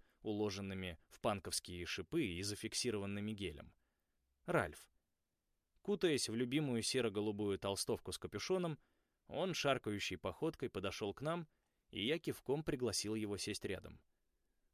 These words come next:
«Зря я это сделал, чуваки», наконец проговорил он. «Ты понимал, что это нехорошо?» спросил Джаспер. «Ещё бы, бро»,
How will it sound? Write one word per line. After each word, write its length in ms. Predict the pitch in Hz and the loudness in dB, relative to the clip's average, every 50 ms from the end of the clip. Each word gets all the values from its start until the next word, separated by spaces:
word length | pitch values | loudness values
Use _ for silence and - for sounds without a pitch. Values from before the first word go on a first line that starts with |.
| _ _ _ | _ _ _
«Зря 400 | - 185 170 214 233 247 247 220 | 0 2 4 6 8 10 10 10
я 240 | 196 185 170 160 151 | 10 8 6 4 2
это 160 | 143 - 143 | 0 0 0
сделал, 480 | 139 135 131 143 190 185 160 143 131 127 | 0 0 2 0 2 2 2 2 0 0
чуваки», 600 | - - - 131 127 127 - - 120 107 87 - - - _ _ _ _ _ _ _ - | 0 0 0 0 -2 -2 -4 -6 -8 -10 -10 -14 -16 -20 _ _ _ _ _ _ _ -10
наконец 520 | 104 104 101 - 101 95 110 135 139 - | -8 -6 -4 -2 -2 -2 -2 -2 -2 -2
проговорил 540 | - 104 98 90 98 95 92 95 95 90 85 | -2 -4 -4 -2 -2 -2 -2 -2 -2 -2 -4
он. 200 | 78 78 76 - - _ _ _ _ _ _ _ _ _ _ _ _ _ | -6 -8 -12 -16 -20 _ _ _ _ _ _ _ _ _ _ _ _ _
«Ты 140 | - 190 170 | 2 2 2
понимал, 520 | - - 151 156 156 175 190 214 247 262 247 | 2 2 2 2 4 4 4 6 4 4 4
что 240 | - - - 190 170 | 2 4 6 8 8
это 180 | 147 - 135 | 8 6 4
нехорошо?» 640 | 139 156 151 - 196 196 196 - - - 113 101 - - _ _ _ | 2 0 2 4 4 6 6 6 4 4 2 0 -4 -8 _ _ _
спросил 460 | - - - - 104 - - 104 98 | -12 -8 -6 -4 -2 -2 -2 -2 -4
Джаспер. 480 | 90 92 101 85 - - - - - - _ _ _ _ _ _ _ _ _ _ _ _ - | -4 -4 -4 -4 -6 -6 -8 -12 -18 -20 _ _ _ _ _ _ _ _ _ _ _ _ -10
«Ещё 540 | 202 170 147 151 - - - 208 220 220 | -8 -6 -6 -2 -2 0 2 4 4 4
бы, 120 | 190 160 135 | 6 6 6
бро», 260 | 135 131 120 98 - | 6 4 2 2 -2